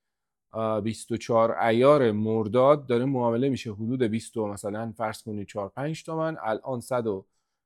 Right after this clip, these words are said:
فکر می‌کنم پونزده این حدودا باشه و حدود شصت و یکی دو درصد، یعنی توقع این می‌رود که در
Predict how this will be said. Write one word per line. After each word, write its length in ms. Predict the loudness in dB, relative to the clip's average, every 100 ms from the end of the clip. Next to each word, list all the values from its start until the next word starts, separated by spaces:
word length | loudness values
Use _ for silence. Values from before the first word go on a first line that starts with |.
| _
فکر 280 | -4 -4 -4
می‌کنم 360 | -2 -2 -2 -6
پونزده 520 | -6 2 2 2 -2
این 220 | -10 -10 -8
حدودا 320 | -6 4 4
باشه 440 | 4 2 2 2 2
و 200 | 0 0
حدود 280 | 0 -2 -4
شصت 360 | -2 -4 -4 -2
و 60 |
یکی 200 | -2 -2
دو 120 | -2 2
درصد، 360 | 2 2 -2
یعنی 520 | 0 0 2 2 -2 _ _ _ _ _ _
توقع 460 | 2 6 4 2 0
این 240 | 0 -2
می‌رود 460 | -2 4 4 4 0
که 140 | -2
در 420 | 2 4 2 -2